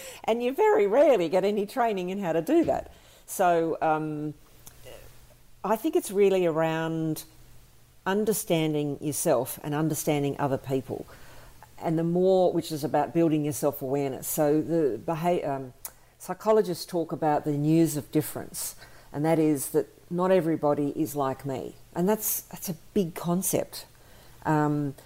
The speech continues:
and so the more you understand yourself, the more you understand the difference between you and other people, that other people might have a different approach. They might think differently about it. They might communicate differently about it. I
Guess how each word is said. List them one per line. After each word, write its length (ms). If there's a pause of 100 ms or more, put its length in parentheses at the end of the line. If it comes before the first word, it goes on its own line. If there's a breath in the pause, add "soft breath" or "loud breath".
(120 loud breath)
and 160
so 140
the 100
more 320
you 140
understand 540
yourself, 720
the 120
more 480
you 180
understand 720
the 60
difference 420
between 680
you 560
and 180
other 180
people, 460 (360 loud breath)
that 100
other 140
people 340
might 260
have 140
a 40
different 340
approach. 640 (340 loud breath)
They 80
might 220
think 280
differently 460
about 380
it. 120
They 100
might 260
communicate 720
differently 460
about 340
it. 120 (580 loud breath)
I 500